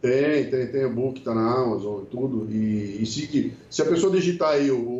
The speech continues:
o meu everest ponto com ponto B R, vai cair dentro do site, que é o, que é,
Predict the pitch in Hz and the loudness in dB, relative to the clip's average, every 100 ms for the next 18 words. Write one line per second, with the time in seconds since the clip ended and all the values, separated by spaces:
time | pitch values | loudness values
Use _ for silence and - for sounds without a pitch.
0 | 131 139 160 180 170 156 147 143 - 120 | -4 -2 2 2 2 0 2 0 -2 -10
1 | 131 - 127 120 120 139 147 156 165 165 | -10 -8 -10 -10 -12 -4 -2 -2 -2 -2
2 | 151 151 143 147 175 147 131 131 - - | -4 -6 -6 -8 -8 -4 0 0 -2 -8
3 | - _ _ _ _ _ _ _ - 160 | -20 _ _ _ _ _ _ _ -4 0
4 | 165 190 208 165 - 165 165 196 226 - | 4 4 2 0 -4 0 2 2 0 -6